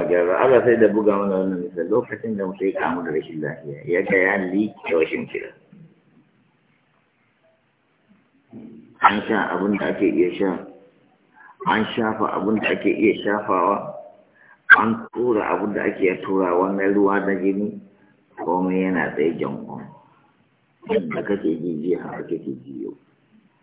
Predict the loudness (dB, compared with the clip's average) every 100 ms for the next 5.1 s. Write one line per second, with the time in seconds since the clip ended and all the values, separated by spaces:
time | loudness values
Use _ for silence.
0 | _ _ _ _ _ _ _ -18 -10 -6
1 | -4 -4 -6 -4 -4 -4 -6 -6 -8 -10
2 | -12 -12 -14 -16 -20 _ _ _ -6 0
3 | 0 0 -4 -2 -2 -2 -2 -4 -2 -2
4 | -4 -8 -6 -6 -6 -8 -4 -4 -4 -4